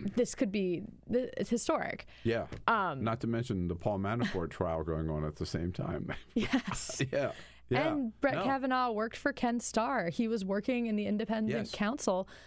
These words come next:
Speaker 1: during the Clinton administration, um, to investigate,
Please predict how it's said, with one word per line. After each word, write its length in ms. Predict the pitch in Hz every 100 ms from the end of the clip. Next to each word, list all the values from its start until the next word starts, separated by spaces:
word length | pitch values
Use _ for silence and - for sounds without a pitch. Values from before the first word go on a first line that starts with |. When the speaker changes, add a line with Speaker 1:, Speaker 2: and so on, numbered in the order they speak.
| - - -
Speaker 1:
during 380 | 240 226 233 214
the 60 |
Clinton 240 | 202 254 302
administration, 880 | 196 185 - 175 - 190 196 208 -
um, 460 | - 208 190 180 - -
to 160 | - 262
investigate, 760 | 247 214 - 240 208 202 196